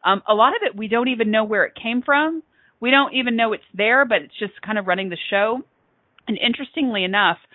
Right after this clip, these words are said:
um, I'll share a story. So I did just come off eleven, no, eleven, eight days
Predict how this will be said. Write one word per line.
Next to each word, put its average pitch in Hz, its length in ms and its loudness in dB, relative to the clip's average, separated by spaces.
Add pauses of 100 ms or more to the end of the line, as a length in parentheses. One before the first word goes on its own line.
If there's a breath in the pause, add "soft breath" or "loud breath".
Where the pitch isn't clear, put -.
(320 loud breath)
um, 175 540 2 (100)
I'll 185 220 4
share 233 140 2
a 185 120 -4
story. 208 400 0
So 190 140 2
I 185 180 0
did 214 220 -4
just 262 180 -12
come 214 160 -4
off 175 180 0 (100)
eleven, 170 560 -4
no, 127 180 -4
eleven, 123 380 -8
eight 226 240 0
days 156 320 -2